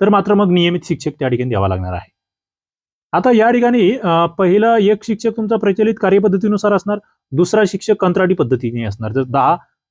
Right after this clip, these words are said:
आणि दहा पेक्षा कमी उमेदवार असतील तर. सगळ्यात महत्वाची अट यामधली पहिली ही आहे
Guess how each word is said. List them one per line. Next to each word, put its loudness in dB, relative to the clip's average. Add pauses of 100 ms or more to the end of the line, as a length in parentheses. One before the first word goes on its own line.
आणि -8
दहा -2
पेक्षा -8
कमी -6
उमेदवार -2
असतील -6
तर. -4 (380)
सगळ्यात 0
महत्वाची 2
अट 2
यामधली 0
पहिली -2
ही 2
आहे 0